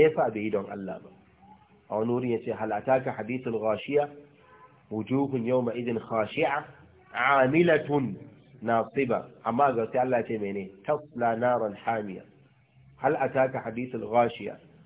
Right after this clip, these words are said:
Shin labarin mai lulluɓe zukata da tsoro ta zo maka? Ita ce alkiyama. Malamai suka ce, ai, ayan ba tambaya take ba, tabbatarwa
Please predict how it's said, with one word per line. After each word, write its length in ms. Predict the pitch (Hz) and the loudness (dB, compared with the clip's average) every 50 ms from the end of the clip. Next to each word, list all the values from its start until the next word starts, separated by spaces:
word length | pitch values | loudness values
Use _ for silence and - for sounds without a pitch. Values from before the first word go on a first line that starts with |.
| - - - _ | -20 -20 -20 _
Shin 420 | - - - - 156 151 131 113 110 | -16 -10 -4 -2 0 0 0 0 2
labarin 560 | 117 117 117 110 123 139 143 143 139 139 127 | 4 4 4 6 6 6 6 6 6 2 0
mai 160 | 117 117 110 110 | 0 0 -2 -2
lulluɓe 540 | 110 123 147 151 151 135 135 120 120 113 110 | -2 -2 -2 -2 -2 -2 -4 -2 -2 -4 -4
zukata 500 | 123 143 143 139 123 113 - - 127 131 131 | -4 -4 -2 -2 -4 -4 -2 -2 -4 -2 -2
da 80 | 123 117 | -2 -4
tsoro 420 | - 107 107 104 110 120 127 127 127 127 | -6 -6 -6 -6 -4 -4 -4 -6 -4 0
ta 220 | 127 127 127 131 123 | 2 4 4 4 2
zo 180 | 127 135 135 | 0 -2 0
maka? 540 | 135 135 156 175 175 180 170 139 113 - - - | 2 2 2 4 4 4 4 4 2 -2 -8 -12
Ita 180 | 123 120 - 123 | -12 -12 -12 -10
ce 100 | - 120 | -8 -6
alkiyama. 540 | 104 92 92 - - 104 95 98 98 92 92 - - - _ _ _ _ _ _ _ _ _ _ _ _ - | -6 -6 -8 -10 -10 -8 -8 -6 -8 -8 -10 -16 -20 -20 _ _ _ _ _ _ _ _ _ _ _ _ -6
Malamai 320 | 101 104 104 110 113 123 120 | -2 -2 0 0 0 -2 -4
suka 180 | 123 - - 113 | -4 -4 -4 -4
ce, 200 | - - 107 - - | -2 -4 -6 -6 -4
ai, 220 | 127 135 143 147 - | -2 -2 -2 -2 0
ayan 380 | 131 143 147 151 147 131 117 104 | 4 4 4 6 4 2 2 2
ba 160 | 113 110 107 | 2 2 2
tambaya 420 | - 117 107 110 117 135 135 123 131 | 0 -4 -4 -2 2 2 2 2 2
take 220 | 127 120 117 107 | -2 -4 -4 -2
ba, 80 | 104 107 | -2 -2
tabbatarwa 600 | 101 - 123 123 113 123 117 - 143 120 110 107 | -2 -2 -2 0 0 0 0 0 0 2 4 2